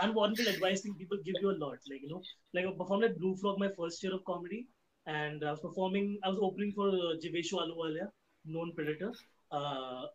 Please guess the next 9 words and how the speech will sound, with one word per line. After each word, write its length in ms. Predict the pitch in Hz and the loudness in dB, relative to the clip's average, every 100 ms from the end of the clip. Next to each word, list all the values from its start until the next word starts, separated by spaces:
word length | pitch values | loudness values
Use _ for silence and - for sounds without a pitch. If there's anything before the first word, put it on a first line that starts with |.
| _ | _
also 560 | 160 160 175 160 156 | -2 -2 -2 0 2
sometimes, 680 | 151 160 151 151 147 147 143 - | 0 -2 -4 -4 -6 -8 -12 -12
I 40 | 151 | -10
think, 160 | 147 135 | -8 -8
in 80 | 139 | -10
the 80 | |
closet. 320 | 139 135 151 196 _ _ _ | -8 -8 -8 -12 _ _ _
Uh, 300 | 156 147 151 151 | 4 4 4 2
but 140 | 180 | 0